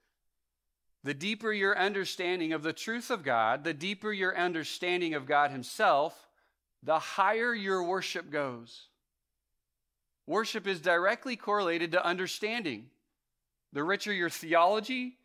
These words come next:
the more full your grasp of biblical truth, the more elevated your worship becomes. Low understanding of God, superficial, shallow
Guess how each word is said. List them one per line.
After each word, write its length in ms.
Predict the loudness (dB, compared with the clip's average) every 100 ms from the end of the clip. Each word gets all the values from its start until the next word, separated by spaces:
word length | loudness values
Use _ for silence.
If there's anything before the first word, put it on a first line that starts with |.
| _ _ _ _ _ _
the 100 | -2
more 220 | 2 2
full 640 | 2 2 4 4 2 -4 -12 _
your 160 | -4 -4
grasp 580 | 0 2 4 2 0 -6
of 180 | -6 -2
biblical 500 | -2 -2 -4 -4 -6
truth, 540 | -4 -2 -2 -4 -6
the 80 | -4
more 200 | 0 4
elevated 560 | 4 4 4 2 2
your 140 | 0 -2
worship 420 | 0 0 -2 -8
becomes. 680 | -10 -2 2 2 0 -6 -16 _ _ _ _ _ _ _ _ _ _ _ _ _ _ -6
Low 380 | 4 6 6
understanding 600 | 4 0 -2 -2 -2 -2
of 120 | -2 2
God, 420 | 2 4 2 0 _ _ -12
superficial, 880 | -6 -4 -2 -4 -2 -4 -2 -4 -4
shallow 720 | -2 2 2 2 0 -2